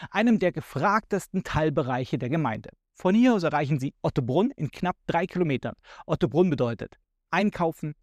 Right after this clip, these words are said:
Arzt, Alltag. Alles da, ohne in die Stadt fahren zu müssen.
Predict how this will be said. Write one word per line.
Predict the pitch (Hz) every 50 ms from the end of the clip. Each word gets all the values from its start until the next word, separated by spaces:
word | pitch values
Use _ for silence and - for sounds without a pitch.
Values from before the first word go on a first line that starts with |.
| _ _ _ _
Arzt, | 160 165 151 147 - - - - - - _ _ _ _
Alltag. | _ 143 135 123 113 - 110 95 - - - _ _ - - - - 214 - _
Alles | 214 233 240 240 208 -
da, | - 170 160 170 180 - _
ohne | - 220 226 214 208
in | 202 190
die | 185
Stadt | - - 147 -
fahren | - 123 113 110 -
zu | - 104
müssen. | 104 104 - - 107 113